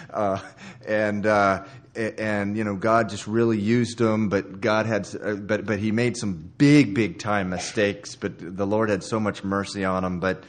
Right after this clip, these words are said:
uh, we, we, uh, started last week, and by the way, I had so much, so much, uh, feedback about, uh, the first seven verses of First Kings seventeen,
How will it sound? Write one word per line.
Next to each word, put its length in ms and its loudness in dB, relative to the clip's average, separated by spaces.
uh, 280 -2
we, 400 -2
we, 320 0
uh, 220 4
started 340 2
last 320 4
week, 240 -2
and 100 -4
by 120 2
the 80 -2
way, 100 4
I 40 4
had 120 0
so 180 -4
much, 280 -4
so 160 -6
much, 240 -2
uh, 320 -2
feedback 920 -4
about, 680 -2
uh, 400 -4
the 360 -4
first 360 -6
seven 260 -2
verses 600 -6
of 260 -6
First 300 -12
Kings 440 -10
seventeen, 720 -10